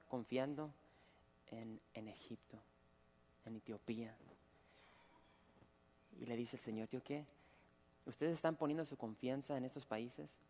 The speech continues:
Fíjense lo que, lo que les va a suceder". Y sabemos de que cuando llegó este rey, agarró a los moradores de, de Egipto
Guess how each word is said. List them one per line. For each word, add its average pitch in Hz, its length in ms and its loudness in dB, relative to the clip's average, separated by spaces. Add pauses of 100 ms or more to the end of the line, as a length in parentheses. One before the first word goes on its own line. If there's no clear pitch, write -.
(600)
Fíjense 160 380 0
lo 120 140 2
que, 113 220 2 (440)
lo 123 160 2
que 123 120 2
les 113 200 0
va 127 340 6 (500)
a 113 120 -2
suceder". 110 500 -4 (380)
Y 117 100 -2
sabemos 127 340 2
de 131 80 0
que - 80 -6
cuando 113 220 -2
llegó 113 420 0
este 127 220 0
rey, 127 300 0 (360)
agarró 113 520 2
a 131 80 6
los 117 400 -4
moradores 117 600 2
de, 110 200 -2
de - 140 -4
Egipto 131 540 -4